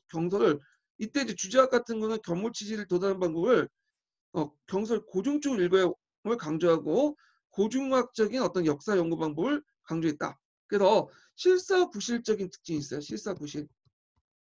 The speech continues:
경전에 있는 내용을 의미만 해석하는 게 아니라 그 경전의 내용이, 어, 그 당시에 사회적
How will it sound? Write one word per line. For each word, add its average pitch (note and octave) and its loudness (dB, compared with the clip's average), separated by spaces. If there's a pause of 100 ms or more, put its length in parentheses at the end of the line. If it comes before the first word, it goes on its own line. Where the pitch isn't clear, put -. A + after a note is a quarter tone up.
(1900)
경전에 C4 2
있는 G3 -2
내용을 D#3+ 4 (640)
의미만 A#3+ 2
해석하는 A3+ -2
게 F#3+ 2
아니라 D3+ 4 (460)
그 A#3 2
경전의 G#3 -2
내용이, G3+ -2 (400)
어, D#3 0
그 - -8
당시에 A#3 0
사회적 C#4+ -2